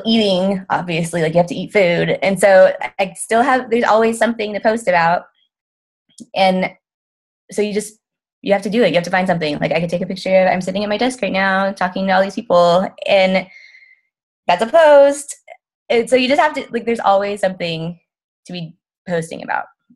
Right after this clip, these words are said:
and talking with people and making sure you're adding new people. You don't have to be totally aware when you're just adding friends. Like, you can still do it. You can still get <laughs> more people.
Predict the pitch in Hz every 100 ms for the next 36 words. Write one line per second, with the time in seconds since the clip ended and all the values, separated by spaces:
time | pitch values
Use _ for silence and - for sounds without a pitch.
0 | _ - 185 175 170 - - _ _ _
1 | _ _ _ _ _ - 185 185 175 165
2 | 165 165 160 151 151 - 160 160 165 160
3 | 170 175 170 175 - 175 170 165 165 165
4 | 165 165 160 165 185 208 247 240 247 226
5 | 226 214 202 _ _ _ _ _ - 180
6 | 202 214 208 202 - - - - 208 208
7 | 202 185 214 214 202 196 190 190 196 190
8 | 190 202 202 185 185 185 180 175 _ _
9 | _ - 180 202 202 214 202 190 175 -
10 | 190 180 202 196 - 214 180 202 - 160
11 | 160 165